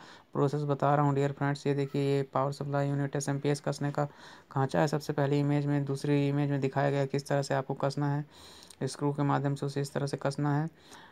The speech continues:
अब सेकंड स्टेप में, अब कैबिनेट में मदरबोर्ड को कसने के लिए मदरबोर्ड को सेट करने आवश्यकता अनुसार स्पेसर कस दें। स्पेसर,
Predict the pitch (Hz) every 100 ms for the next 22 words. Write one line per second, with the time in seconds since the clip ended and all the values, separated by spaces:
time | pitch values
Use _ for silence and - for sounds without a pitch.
0 | - 151 147 143 147 143 - 147 147 147
1 | 156 147 - 151 151 151 151 - 147 147
2 | 147 156 147 - - 151 143 147 147 147
3 | 147 143 143 143 147 - 143 147 147 147
4 | 139 143 147 143 143 147 143 139 151 151
5 | - - - - - 147 139 - 156 156
6 | - - 143 139 139 147 156 - 156 143
7 | 139 147 147 - 156 147 147 143 143 147
8 | - 143 143 143 - 170 175 - - -
9 | _ _ - 151 143 143 131 123 - _
10 | _ _ _ _ _ - 143 - 147 143
11 | 131